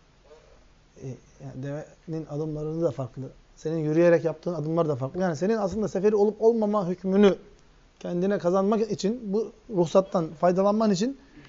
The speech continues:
bunu zapt edebilmen mümkün değil. Diyor ki, "Vel vacib en yutlaka ma atlakahu sahibu şer'i ve yukayyiduhu ma kayyidahu fe yukassirul musafirus salate fi kulli sefer." Eğer şeriat, din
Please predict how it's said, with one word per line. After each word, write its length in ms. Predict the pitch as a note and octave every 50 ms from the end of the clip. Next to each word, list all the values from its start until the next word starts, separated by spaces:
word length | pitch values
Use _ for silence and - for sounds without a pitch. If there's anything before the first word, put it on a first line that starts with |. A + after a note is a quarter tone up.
| - - - - _ _ _ _ _ _ -
bunu 120 | - G#3+
zapt 300 | G3+ A#3 A#3+ A#3 - -
edebilmen 380 | A3+ A3 A#3 B3 A#3+ A#3+ B3 A#3+
mümkün 400 | A3 G#3 G#3+ G#3+ G3 B3+ A#3+ A3+
değil. 300 | G#3 F3 C#3 A#2+ C3 - - - _ - - _ _ _ _ _ _ - _ - _ - _ _ _ _ - _ - _ _ _ _ _ - _ _ - - - - - - - _ - - - _ _ -
Diyor 100 | G#3 F3+
ki, 60 | G#3
"Vel 160 | A#3+ B3 B3+
vacib 340 | C4+ C#4 C4+ A3+ G#3+ F#3+ F#3
en 100 | A3 A3+
yutlaka 480 | A3+ A#3+ C4 B3+ B3+ A3+ G#3+ G#3+ G#3+ G3+
ma 160 | G#3+ G#3+ G#3
atlakahu 460 | G#3 - A#3 A#3+ A#3 A3+ G#3+ G#3 G3
sahibu 380 | - - A3+ A3 G#3+ G#3 G3+ F3+
şer'i 500 | - - B3 B3+ G#3+ G#3 F3+ C#3 - - - - - - - - - _ -
ve 60 | F3
yukayyiduhu 600 | F#3 G3+ G3+ - A3 A3+ G#3 A#3+ A3 A3+ G3 G#3
ma 200 | G3+ G#3 G#3 G#3
kayyidahu 600 | G3+ G3+ G3+ G3+ G#3+ G#3+ F#3+ F3 E3 D#3 C3+ C#3 - - - - - - - - _ _
fe 100 | - F3
yukassirul 600 | F3+ F#3+ F#3+ - A#3+ F#3+ - G3+ G3+ F#3+ F#3 F3
musafirus 540 | F3 F#3 - - A3 G#3 F#3 G3 F3+ E3 C#3 -
salate 360 | - F3+ G3+ G#3+ F#3+ G3 F3+
fi 120 | - F#3+
kulli 220 | - - G3 F#3 D#3
sefer." 360 | - E3 C3+ D3+ D3+ D#3 D3 C#3 C3+ - - - - _ _ _ - - _ - - - - - - _ _ _ - _ _ - -
Eğer 260 | A3 A3+ A3+ G#3+ G#3 - -
şeriat, 460 | - - G3+ A3 A3+ G3+ E3+ F3 F#3
din 220 | G#3+ G3 E3 -